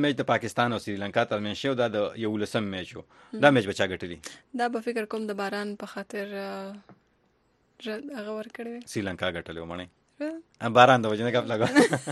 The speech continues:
Speaker 1: <laughs> دا د باران د وجې نه و شوی. او بیا ورپسې بل دولسم میچ چې شوی و، نو هغه میچ د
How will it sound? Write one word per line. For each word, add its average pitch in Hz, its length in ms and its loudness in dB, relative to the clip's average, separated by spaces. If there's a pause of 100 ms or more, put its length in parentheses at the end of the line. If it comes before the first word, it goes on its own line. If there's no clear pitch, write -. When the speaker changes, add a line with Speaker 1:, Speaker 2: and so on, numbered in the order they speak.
(120)
Speaker 1:
<laughs> 320 540 8
دا 156 80 10
د 151 180 8
باران 147 200 10
د 131 120 8
وجې 120 200 4
نه 120 40 4
و 110 60 2
شوی. 101 320 0 (360)
او 120 160 8
بیا 160 220 10
ورپسې 156 560 4
بل 151 200 4
دولسم 131 340 4
میچ 147 300 2
چې 127 120 -2
شوی 160 100 6
و، 139 120 6
نو 120 140 2
هغه 117 260 4
میچ 127 380 2
د 104 80 -4